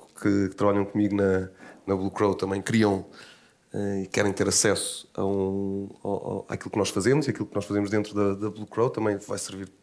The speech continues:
para todos nós, ahm, e que também é uma forma de mostrar que acreditamos naquilo que estamos a faz-, que estamos a fazer. Ahm,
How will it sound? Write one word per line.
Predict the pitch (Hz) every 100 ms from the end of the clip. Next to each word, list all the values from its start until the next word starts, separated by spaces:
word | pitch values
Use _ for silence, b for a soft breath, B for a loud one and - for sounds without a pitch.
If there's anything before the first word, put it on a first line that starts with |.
| -
para | 104
todos | 113 92
nós, | 104 101 143 - B B B B B _
ahm, | 107 107 107 104 101 -
e | -
que | 95
também | - 104
é |
uma | 107
forma | 101 101 101
de | 101
mostrar | 92 101
que | 95
acreditamos | 95 101 95 98 104 95
naquilo | 95 - 98
que | -
estamos | - 104 101
a |
faz-, | 98 98 76
que | -
estamos | - 98
a | 92
fazer. | 95 95 120 - B B B B B B -
Ahm, | 123 120 117 120 120 120 120